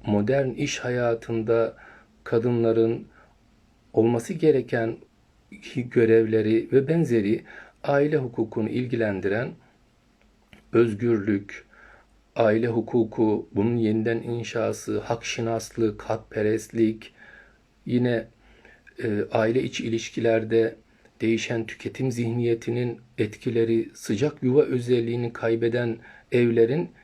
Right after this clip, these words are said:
yeniden ankebut evler olabilmesi, helal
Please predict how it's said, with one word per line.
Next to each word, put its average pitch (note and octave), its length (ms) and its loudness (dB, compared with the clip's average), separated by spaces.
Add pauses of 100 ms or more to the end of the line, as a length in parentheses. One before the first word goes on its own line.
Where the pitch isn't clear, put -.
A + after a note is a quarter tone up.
(140)
yeniden C3 540 0
ankebut B2 760 -2
evler A#2 540 0
olabilmesi, G#2 920 0 (800)
helal C3+ 520 0